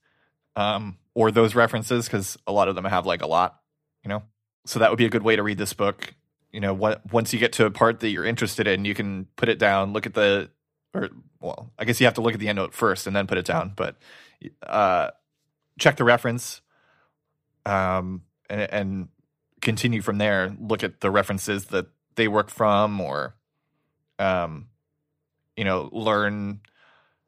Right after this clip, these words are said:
specific terms or subfields in that field of inquiry and, uh, look further into that. I did that a little bit with this book, but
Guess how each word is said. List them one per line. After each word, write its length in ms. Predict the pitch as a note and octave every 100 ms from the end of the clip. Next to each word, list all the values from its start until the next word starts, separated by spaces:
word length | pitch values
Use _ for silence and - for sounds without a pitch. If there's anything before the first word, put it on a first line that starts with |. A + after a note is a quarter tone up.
| _ _
specific 560 | - - - G#2+ G#2 -
terms 580 | - G#2+ G#2 G#2 G2 G#2
or 380 | F#2+ F#2 F2+ F#2+
subfields 920 | - A2 F#2 - G#2 F#2+ G#2 G#2 - -
in 180 | G2
that 300 | F#2 F2+ - _ _ _
field 280 | - G2 G2
of 80 | F#2
inquiry 600 | F#2 F#2+ F#2 F#2+ G2+ -
and, 600 | - F#2 F2+ F2 F2 E2+ - _ _ _ _ _ _ _ _
uh, 280 | G2+ F#2 D#2+
look 140 | G2 -
further 280 | G#2+ G2
into 180 | F#2 G2
that. 320 | F#2+ F#2 - _ _
I 40 | A2
did 140 | A2+
that 140 | G2 F#2
a 20 |
little 280 | F#2+ G2+ G#2
bit 220 | G2 -
with 140 | A2 G2+
this 140 | F#2+
book, 300 | G#2 G2+ - -
but 240 | D2